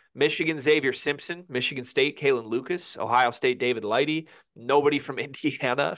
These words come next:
Notable, he's a Purdue fan. He has nobody from Indiana. And, uh, Chester Frazier from Illinois.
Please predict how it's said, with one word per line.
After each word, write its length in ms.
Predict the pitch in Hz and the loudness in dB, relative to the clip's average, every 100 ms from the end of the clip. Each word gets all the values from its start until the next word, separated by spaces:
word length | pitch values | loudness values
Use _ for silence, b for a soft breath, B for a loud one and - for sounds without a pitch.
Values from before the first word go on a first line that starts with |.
| - | -8
Notable, 380 | 131 139 127 127 | -2 0 0 -2
he's 200 | 123 123 | -2 -4
a 40 | |
Purdue 220 | - 110 | -2 -2
fan. 180 | 127 131 | 2 2
He 60 | 127 | 2
has 160 | - | 0
nobody 340 | 123 117 123 117 | -4 -2 0 -4
from 140 | 120 | -6
Indiana. 420 | 113 110 120 160 B B B | -4 -2 -2 -4 B B B
And, 180 | 113 123 | -4 0
uh, 140 | 117 | 0
Chester 400 | 113 160 135 - | 2 0 0 -2
Frazier 380 | 113 123 123 110 | 0 2 2 -2
from 160 | 110 92 | -8 -6
Illinois. 400 | 107 104 110 | -4 0 0